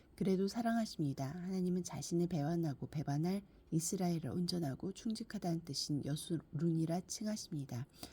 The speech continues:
그래도 사랑하시는 하나님의 은혜가 오늘 우리를 여기까지 이르게 했습니다. 사랑의 마음을 담아 우리를 그리스도인이라 불러주셨습니다. 십구 절부터 이십일 절까지 말씀에서 하나님은 어떤 분입니까?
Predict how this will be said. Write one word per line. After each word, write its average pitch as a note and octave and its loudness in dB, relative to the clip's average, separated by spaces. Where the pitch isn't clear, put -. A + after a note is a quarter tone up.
그래도 E3 0
사랑하시는 G3+ 2
하나님의 G3+ 0
은혜가 D3 0
오늘 D#3 0
우리를 C#3+ 0
여기까지 - -4
이르게 C#3+ -6
했습니다. C3 -6
사랑의 A3 0
마음을 E3 4
담아 C3+ -2
우리를 C3+ -4
그리스도인이라 C#3+ -2
불러주셨습니다. D#3 -4
십구 - -8
절부터 F3 2
이십일 F3+ 0
절까지 G3 -2
말씀에서 C#3+ -2
하나님은 F#3 -2
어떤 D3+ -2
분입니까? C3+ -4